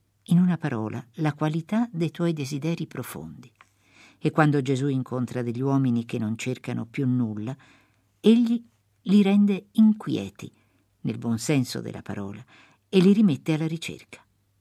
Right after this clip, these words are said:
Considera come scava nel profondo del cuore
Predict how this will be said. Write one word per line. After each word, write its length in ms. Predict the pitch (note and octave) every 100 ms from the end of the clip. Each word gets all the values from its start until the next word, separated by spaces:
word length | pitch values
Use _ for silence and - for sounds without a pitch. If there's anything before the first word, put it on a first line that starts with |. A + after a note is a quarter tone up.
| _ _ _ _ _ _ _ _ _
Considera 640 | - D#3+ C3+ C3 B2 A#2 A#2
come 240 | B2 A#2
scava 400 | - C#3 C3 B2
nel 160 | A#2 A#2
profondo 500 | A#2+ - C#3 C3+ B2
del 220 | A#2 A2+
cuore 340 | C#3+ C3+ A#2